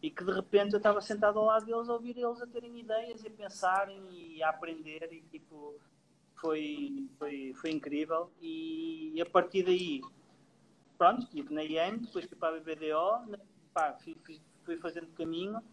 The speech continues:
fui, fui aprendendo o que achava que tinha que aprender em cada sítio e quando achava que já tinha aprendido o que, o que devia nesse sítio,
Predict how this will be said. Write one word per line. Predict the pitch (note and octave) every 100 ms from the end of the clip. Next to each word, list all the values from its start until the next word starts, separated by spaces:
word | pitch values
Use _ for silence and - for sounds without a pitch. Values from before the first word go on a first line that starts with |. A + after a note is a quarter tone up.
| - - - _
fui, | - F3 E3+
fui | - F#3
aprendendo | F#3 F#3 F3 F3 F3
o |
que | -
achava | E3+ F3+ F3
que | F3
tinha | F3+
que | F3
aprender | E3 E3+ E3+ E3
em | D#3
cada | D#3+ D#3+
sítio | D3+ G#3+ G#3+
e | A3
quando | A3
achava | G3+ - F#3+
que | F#3
já | F#3
tinha | F3+ F3+
aprendido | E3+ F3 F3 E3+ D#3+ - - -
o | D#3
que, | - _ - -
o | -
que | -
devia | - F3 E3+
nesse | D#3+ D#3+ -
sítio, | - E3 -